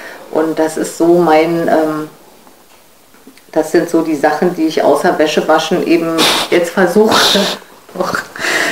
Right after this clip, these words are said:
noch, noch zu, also das ist, ähm, so viel mache ich ja eigentlich auch nicht im Moment. Also ich bin eigentlich, ähm,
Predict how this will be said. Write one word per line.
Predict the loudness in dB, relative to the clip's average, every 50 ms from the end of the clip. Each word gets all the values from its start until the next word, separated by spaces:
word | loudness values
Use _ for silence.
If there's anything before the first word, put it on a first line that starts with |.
| -2 0
noch, | 2 2 2 2 4 4
noch | 2 2 2 0 -2
zu, | 0 2 2 2 2 0 -2 -2
also | 0 0 2 2 2
das | 2 2 0 2 2
ist, | 0 0 0 0
ähm, | -2 -2 -4 -8 -10 -14 -14 -8 -6 -4 -4
so | -2 -2
viel | -2 0 2 4 4
mache | 4 4 2 2 0
ich | 0 0
ja | 2 2
eigentlich | 2 2 0 0 -2 0 0 2
auch | 2 4
nicht | 4 2 2 2
im | 2 2
Moment. | 4 4 6 6 4 2 2 -2 -4 -4
Also | -2 -2 -2
ich | -2 -2 -2
bin | -2 -2
eigentlich, | 0 0 -2 -2 -2 -2 -4 -4 -4 -4 -2
ähm, | 0 0 0 0 0 -4 -6